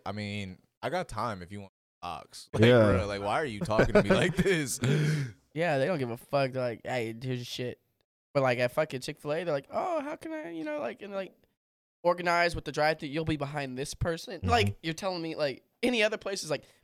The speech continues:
Speaker 3: "Bitch, I'm trying to get through here. Like,
Speaker 1: <laughs>
Speaker 3: let me get in here so I can get my food." Like, nope.
Speaker 1: Bro, but that line at Chick-fil-A always is wildly crazy.
Speaker 3: Lo-, long, yeah.
Speaker 2: And
Speaker 1: It's
Speaker 2: pretty fast, though.
Speaker 1: It is
Speaker 3: For how
Speaker 1: pretty
Speaker 3: long it is, it's
Speaker 1: fast.
Speaker 3: pretty
Speaker 1: It's
Speaker 2: Yeah.
Speaker 1: weird. It's, it's like
Speaker 3: You
Speaker 1: a
Speaker 3: go to the
Speaker 1: weird
Speaker 3: Whataburger right
Speaker 1: dichotomy.
Speaker 3: here, bro?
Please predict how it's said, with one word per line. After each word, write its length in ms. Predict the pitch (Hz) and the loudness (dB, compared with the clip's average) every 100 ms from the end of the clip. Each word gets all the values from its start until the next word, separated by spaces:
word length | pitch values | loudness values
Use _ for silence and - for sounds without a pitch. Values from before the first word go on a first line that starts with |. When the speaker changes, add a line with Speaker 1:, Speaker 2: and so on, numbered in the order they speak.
| _ | _
Speaker 3:
"Bitch, 160 | 220 - | -8 -6
I'm 140 | 175 | -8
trying 220 | - 170 | -10 -12
to 60 | 170 | -12
get 260 | - 269 - | -4 -2 -2
through 220 | 226 247 | -2 0
here. 300 | 240 233 440 480 | 0 2 2 4
Like, 140 | 208 196 - - - - | 2 2 -2 -2 -2 0
Speaker 1:
<laughs> 260 | 220 196 | 2 4
Speaker 3:
let 200 | 170 180 | 4 4
me 180 | 180 220 | 2 -2
get 200 | 175 175 | 2 2
in 180 | 156 165 | 2 -2
here 260 | 175 165 170 | -6 -8 -10
so 140 | - 160 | -6 -4
I 120 | 160 | -4
can 160 | - | -6
get 140 | 156 143 | -8 -2
my 160 | 147 | -2
food." 200 | 151 165 | -2 -6
Like, 140 | 156 - | -8 0
nope. 320 | 156 208 - _ _ - - | 4 4 0 _ _ -20 -2
Speaker 1:
Bro, 240 | 117 123 | 0 2
but 100 | 113 | 2
that 160 | 120 104 | 0 2
line 240 | 107 143 | 0 2
at 100 | 120 | 0
Chick-fil-A 340 | 123 107 107 98 | -2 -2 -2 0
always 360 | 90 104 92 | 0 0 -2
is 180 | 80 - - - | -6 -8 -12 -6
wildly 600 | 82 92 104 95 80 80 | -4 -2 -2 -2 -4 -6
crazy. 580 | - 69 76 62 53 101 _ | -6 -6 -6 -8 -10 -12 _
Speaker 3:
Lo-, 260 | 113 110 127 | -6 -6 -10
long, 360 | 127 131 170 117 | -2 0 0 -4
yeah. 200 | 120 147 107 | -10 -2 4
Speaker 2:
And 140 | 120 | 6
Speaker 1:
It's 120 | 151 | 6
Speaker 2:
pretty 160 | 151 143 | 4 4
fast, 560 | - 160 156 107 - | 4 2 2 0 -2
though. 200 | - 92 95 | 0 2 2
Speaker 1:
It 140 | 123 | 0
is 80 | 170 | 2
Speaker 3:
For 100 | 156 | 4
how 100 | 151 | 4
Speaker 1:
pretty 120 | 160 | 4
Speaker 3:
long 180 | 156 180 | 4 4
it 80 | - | 2
is, 160 | 151 131 | 2 0
it's 0 | |
Speaker 1:
fast. 140 | 131 | -2
Speaker 3:
pretty 160 | - 175 | -2 0
Speaker 1:
It's 60 | 143 | 4
Speaker 2:
Yeah. 160 | 151 | 6
Speaker 1:
weird. 480 | 180 254 254 156 110 | 6 2 0 -2 -2
It's, 220 | 139 - | -6 -6
it's 240 | 156 165 - | -6 -2 0
like 120 | 165 | 0
Speaker 3:
You 120 | 151 | 4
Speaker 1:
a 20 | |
Speaker 3:
go 80 | 240 | 4
to 60 | 247 | 6
the 80 | 190 | 6
Speaker 1:
weird 220 | 190 220 | 6 6
Speaker 3:
Whataburger 300 | 196 - - | 4 4 4
right 180 | 147 - | 4 2
Speaker 1:
dichotomy. 60 | |
Speaker 3:
here, 140 | - 311 | -2 -4
bro? 300 | 359 381 | -2 -4